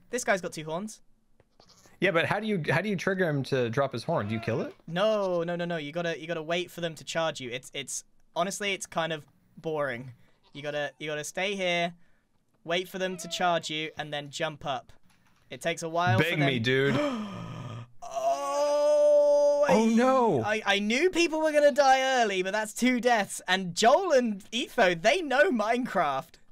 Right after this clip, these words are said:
Speaker 2: That's the best part, Grian. They mocked me multiple, multiple times did they mock me. And look at me, green, boom, genius,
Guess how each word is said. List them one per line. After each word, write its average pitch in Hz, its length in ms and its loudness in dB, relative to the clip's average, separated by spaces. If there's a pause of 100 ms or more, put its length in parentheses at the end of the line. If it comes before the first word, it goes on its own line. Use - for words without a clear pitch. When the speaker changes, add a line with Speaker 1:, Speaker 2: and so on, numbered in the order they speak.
(1000)
Speaker 2:
That's 180 400 -6
the 196 140 -6
best 165 340 -6
part, 170 320 -4
Grian. 147 340 -4 (180)
They 156 220 -2
mocked 143 440 -4
me 127 160 -4
multiple, 196 800 -2 (220)
multiple 160 640 -2
times 135 360 -4
did 117 160 -4
they 110 120 -2
mock 101 360 -4
me. 82 180 -4 (240)
And 143 160 -4
look 160 160 -4
at 202 60 -2
me, 156 320 -6
green, 131 500 -4
boom, 139 380 -4 (260)
genius, 131 500 -10